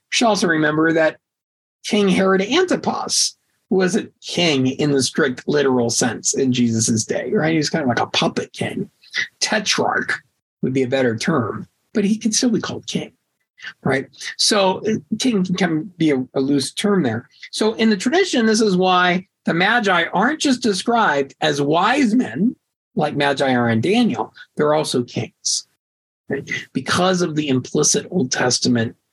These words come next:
connections. And that's also why they're on camels. So what do they bring? Well, what, what else can we say about the Magi? First of all, in the tradition, they're often described as three kings. Magi never says, Ma-, Matthew never says there are three kings.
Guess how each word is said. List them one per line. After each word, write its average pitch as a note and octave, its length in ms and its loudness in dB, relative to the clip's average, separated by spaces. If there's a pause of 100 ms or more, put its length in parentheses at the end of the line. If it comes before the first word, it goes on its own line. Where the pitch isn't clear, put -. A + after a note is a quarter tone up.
(160)
connections. B2+ 440 0
And B2+ 160 2
that's D#3 220 2
also A3 300 2
why D#3+ 320 0 (260)
they're C3+ 260 0
on A#2+ 120 0
camels. - 640 -4 (640)
So - 240 -4
what F4 180 2
do A4 80 4
they D4+ 160 2
bring? F3 500 2 (800)
Well, F#3+ 120 2
what, B3 180 2
what C4 120 2
else B3 200 0
can G#3+ 80 0
we F#3 80 0
say F#3 160 0
about D#3 180 0
the G3 80 -2
Magi? A2+ 320 -2
First G3 300 0
of E3+ 60 2
all, C3+ 200 -2 (380)
in B3+ 180 2
the C#4 100 2
tradition, G3 720 0
they're F#3 220 0
often F#3+ 260 0
described D#3+ 640 0
as D3 260 0
three A3 320 2
kings. - 640 -4 (640)
Magi G#3 300 2
never F#3 240 2
says, F3+ 300 0
Ma-, F#3 100 2
Matthew G#3+ 340 2
never F#3 200 2
says E3 240 -2
there D#3+ 100 2
are D3 80 2
three C#3 220 0
kings. - 520 -6